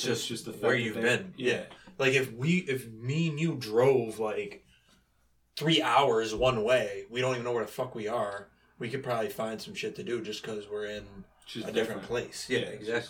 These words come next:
Speaker 2: exactly.
Speaker 1: new, uh,
Speaker 2: I've
Speaker 1: surroundings.
Speaker 2: always thought of that, too. People piss me off, and they're like,
Speaker 1: Cuse
Speaker 2: "I gotta
Speaker 1: sucks.
Speaker 2: get out.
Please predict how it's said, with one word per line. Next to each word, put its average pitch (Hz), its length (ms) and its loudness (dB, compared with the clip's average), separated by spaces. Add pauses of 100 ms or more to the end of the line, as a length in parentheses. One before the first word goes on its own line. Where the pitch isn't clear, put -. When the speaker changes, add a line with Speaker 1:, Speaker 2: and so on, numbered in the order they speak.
Speaker 2:
exactly. - 200 -16
Speaker 1:
new, 113 440 -6
uh, 95 300 -10
Speaker 2:
I've - 460 -20
Speaker 1:
surroundings. - 400 -6
Speaker 2:
always 151 240 0
thought 131 220 2
of 107 80 -6
that, - 200 -8
too. 113 220 -8
People 131 280 -10
piss 131 260 -8
me 120 120 -6
off, 110 260 -4
and 104 100 -10
they're 98 80 -8
like, 95 220 -10 (360)
Speaker 1:
Cuse 117 120 -8
Speaker 2:
"I - 100 2
gotta - 160 0
Speaker 1:
sucks. - 120 -4
Speaker 2:
get - 100 -4
out. - 220 -8